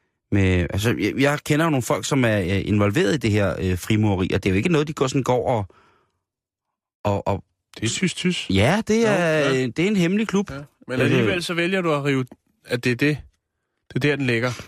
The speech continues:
Speaker 1: Nej, det er også bare mærkeligt. Jeg, jeg tvivler bare på, at han er frimurer, ikke? Fordi at det er måske ikke noget, som han vil sige, som, som man, man vil stille sig op og sige
Speaker 2: Nej, nej, nej.
Speaker 1: i
Speaker 2: Han er en
Speaker 1: fjernsynet.
Speaker 2: wannabe frimurer.
Speaker 1: Ja, ikke?
Speaker 2: Jo,
Speaker 1: Altså,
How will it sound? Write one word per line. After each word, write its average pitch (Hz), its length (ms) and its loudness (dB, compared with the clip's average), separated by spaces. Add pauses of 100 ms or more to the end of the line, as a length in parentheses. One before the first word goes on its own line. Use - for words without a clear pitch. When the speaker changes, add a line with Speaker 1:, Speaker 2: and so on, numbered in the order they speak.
Speaker 1:
Nej, 139 140 2
det 113 100 -4
er 104 40 2
også 117 160 -2
bare 123 140 0
mærkeligt. 117 380 0
Jeg, 120 120 0
jeg 113 120 0
tvivler 196 280 2
bare 117 140 -2
på, 107 100 -2
at - 80 0
han 87 60 2
er 147 40 0
frimurer, 101 420 2
ikke? 127 120 -4
Fordi 101 220 -2
at 87 100 -2
det 107 80 2
er 107 40 4
måske 104 260 0
ikke - 120 0
noget, 135 140 2
som 131 120 -2
han 101 160 4
vil 95 100 2
sige, 139 280 2
som, 92 160 0
som - 160 -2
man, 101 320 2
man 98 260 0
vil 92 120 -2
stille 95 200 -2
sig - 120 0
op 95 140 0
og 127 80 -2
sige 127 120 -2
Speaker 2:
Nej, 120 260 2
nej, 107 240 -6
nej. 104 300 -6
Speaker 1:
i 113 60 2
Speaker 2:
Han 113 80 4
er 117 60 6
en - 60 2
Speaker 1:
fjernsynet. 135 440 2
Speaker 2:
wannabe 101 200 0
frimurer. 104 480 -2
Speaker 1:
Ja, 202 200 2
ikke? - 200 -8
Speaker 2:
Jo, - 60 -4
Speaker 1:
Altså, 143 260 0